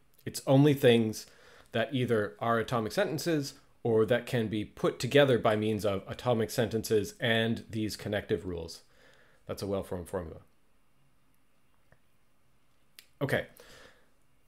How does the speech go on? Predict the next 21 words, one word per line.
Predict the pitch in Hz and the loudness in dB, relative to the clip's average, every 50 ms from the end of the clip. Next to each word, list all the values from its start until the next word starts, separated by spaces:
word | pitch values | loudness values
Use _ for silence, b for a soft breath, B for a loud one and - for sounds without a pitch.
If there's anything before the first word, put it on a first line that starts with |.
| _ - | _ 4
If | 185 214 214 - | 4 4 4 4
you're | 247 254 233 | 2 2 4
ever | 196 214 214 - 208 196 | 4 4 4 4 2 2
not | 180 160 160 165 170 - - | 2 0 0 0 -2 -4 -4
sure | - - - - - 214 214 208 202 170 | -4 -4 -2 -4 -2 -2 -2 0 0 0
that | 92 110 104 104 - - | 2 2 2 2 0 -4
something | - - 127 117 - - 117 104 | -2 0 0 0 0 -2 -4 -4
is | 107 - 107 104 104 101 101 - - - _ - | -4 -6 -6 -6 -6 -6 -8 -10 -12 -14 _ -10
a | 107 | -8
well-formed | 98 101 104 98 95 - 110 101 98 95 | -4 -4 -4 -4 -4 -4 -6 -6 -6 -6
formula, | - 98 90 90 95 | -8 -8 -8 -6 -8
if | 101 104 | -8 -6
you're | 135 143 | -2 0
not | 147 170 - - | 0 -2 -2 -4
sure | - - 165 147 | -2 0 0 0
whether | 123 104 107 123 123 127 123 117 | 0 0 0 0 2 2 0 0
something | - 131 113 - 117 | -2 -4 -4 -4 -6
is | 104 95 110 | -6 -4 -2
a | 107 | -2
well-formed | 104 104 101 95 - 113 101 98 95 | 0 0 -2 -2 -4 -6 -6 -6 -6
formula, | - 156 151 120 92 87 85 85 | -6 -4 -4 -2 -4 -4 -6 -8